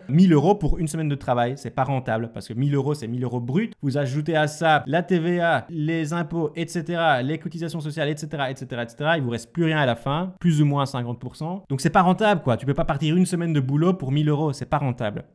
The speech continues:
Et pourtant, je l'ai fait en Nouvelle-Zélande. Donc, tout ça, à force d'expérience, j'ai appris combien facturer. J'ai appris que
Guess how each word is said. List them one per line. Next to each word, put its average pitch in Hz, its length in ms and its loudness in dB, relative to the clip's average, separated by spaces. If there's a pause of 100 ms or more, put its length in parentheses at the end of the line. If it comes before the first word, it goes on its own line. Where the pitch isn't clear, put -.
(240)
Et 139 60 2
pourtant, 156 240 -2
je 139 100 0
l'ai 131 80 2
fait 131 100 -6
en 151 40 -2
Nouvelle-Zélande. 117 460 -4
Donc, 117 160 -8
tout 220 100 2
ça, 208 380 2
à 139 100 2
force 180 320 0
d'expérience, 143 680 -2
j'ai 131 80 -2
appris 156 280 -2
combien 147 320 -2
facturer. 135 540 -4 (480)
J'ai 123 180 2
appris 170 480 2 (360)
que 147 360 2